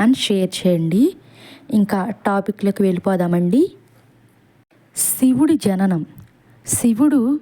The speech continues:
ఎలా జన్మించాడో తెలుసా? శివుడు ఎలా జన్మించాడో మనలో చాలామందికి ఈ కథ గురించి ముందుగానే తెలుసుంటుంది.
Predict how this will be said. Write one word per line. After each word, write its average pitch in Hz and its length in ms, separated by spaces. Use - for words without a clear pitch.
ఎలా 190 340
జన్మించాడో 214 720
తెలుసా? 208 600
శివుడు 285 840
ఎలా 202 380
జన్మించాడో 226 960
మనలో 208 420
చాలామందికి 208 1080
ఈ 233 100
కథ 185 300
గురించి 220 560
ముందుగానే 196 580
తెలుసుంటుంది. 170 840